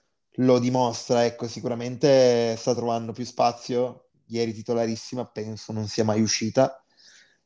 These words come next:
e, beh, insomma, da inizio podcast che ne parliamo, è sicuramente uno dei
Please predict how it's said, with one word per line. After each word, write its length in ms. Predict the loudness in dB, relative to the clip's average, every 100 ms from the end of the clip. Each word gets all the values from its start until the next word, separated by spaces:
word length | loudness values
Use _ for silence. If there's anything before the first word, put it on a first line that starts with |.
| 0
e, 1300 | 4 4 2 -2 -2 -4 -4 -8 -10 -16 -20 -20 -8
beh, 280 | -4 -4 -6 -14 -4
insomma, 260 | 2 6
da 80 | 6
inizio 380 | 4 2 0 2
podcast 440 | 4 2 0 -4
che 80 | -2
ne 80 | 0
parliamo, 800 | 2 2 2 0 -2 -6 -4 -6
è 140 | -8
sicuramente 640 | -12 -12 -10 -8 -8 -6
uno 160 | -4 -2
dei 140 | -4